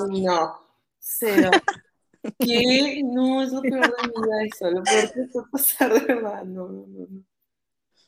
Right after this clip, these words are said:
Speaker 2: Ok.
Speaker 1: Em, es un cinco, pero se viste muy bien. Se viste muy bien, tiene muy buen gusto.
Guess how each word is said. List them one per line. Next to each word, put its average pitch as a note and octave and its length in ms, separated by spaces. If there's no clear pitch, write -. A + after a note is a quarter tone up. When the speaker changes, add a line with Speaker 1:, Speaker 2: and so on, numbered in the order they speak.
Speaker 2:
Ok. F3 100
Speaker 1:
Em, G3 580
es G#3 240
un A#3+ 560
cinco, B3 840
pero G#3+ 160
se G#3+ 120
viste A3+ 260
muy G#3+ 320
bien. E3+ 340
Se - 180
viste G3 280
muy G#3 240
bien, G3+ 480
tiene G#3 240
muy G3+ 340
buen G3+ 220
gusto. G3 680